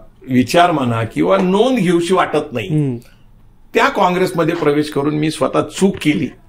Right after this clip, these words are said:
Speaker 1: असं मी
Speaker 2: असं
Speaker 1: त्यांना
Speaker 2: तुम्ही
Speaker 1: स्पष्ट
Speaker 2: स्पष्टपणे
Speaker 1: सांगितलं.
Speaker 2: सांगितलं. पण, अ, आम्ही अनेकदा पाहतो शरद पवार तुमच्या कार्यक्रमाला येतात, तुम्ही त्यांच्याबरोबर, आम्ही गाडीत बसलेलं पाहिलेलं आहे.
Speaker 1: <laughs>
Speaker 2: मग तुम्ही राष्ट्रवादी काँग्रेसचा पर्याय का नाही स्वीकारला?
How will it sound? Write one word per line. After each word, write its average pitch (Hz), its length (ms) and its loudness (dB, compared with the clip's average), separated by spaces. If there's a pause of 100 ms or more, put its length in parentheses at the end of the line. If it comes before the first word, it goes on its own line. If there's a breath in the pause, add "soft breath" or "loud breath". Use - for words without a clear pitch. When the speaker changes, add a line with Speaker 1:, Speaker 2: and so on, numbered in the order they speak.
(100)
Speaker 1:
असं 151 140 -2
मी 131 60 0
Speaker 2:
असं 147 160 0
Speaker 1:
त्यांना 160 80 0
Speaker 2:
तुम्ही - 180 0
Speaker 1:
स्पष्ट 160 280 0
Speaker 2:
स्पष्टपणे 151 340 -2
Speaker 1:
सांगितलं. 143 120 -6
Speaker 2:
सांगितलं. - 680 0
पण, 208 60 2
अ, 190 200 -2
आम्ही 185 140 2
अनेकदा 202 320 2
पाहतो 196 300 0
शरद 170 280 0
पवार 175 220 0
तुमच्या 170 220 0
कार्यक्रमाला 151 600 -2
येतात, 139 320 0
तुम्ही 151 280 0
त्यांच्याबरोबर, 143 580 -2
आम्ही 143 340 0
गाडीत 143 260 0
बसलेलं 147 340 -2
पाहिलेलं 127 400 -2
आहे. 117 220 -2
Speaker 1:
<laughs> - 440 -4
Speaker 2:
मग 185 100 4
तुम्ही 240 220 4
राष्ट्रवादी 254 400 2
काँग्रेसचा 247 300 2
पर्याय 220 300 2
का 220 160 4
नाही 202 140 0
स्वीकारला? 120 440 -6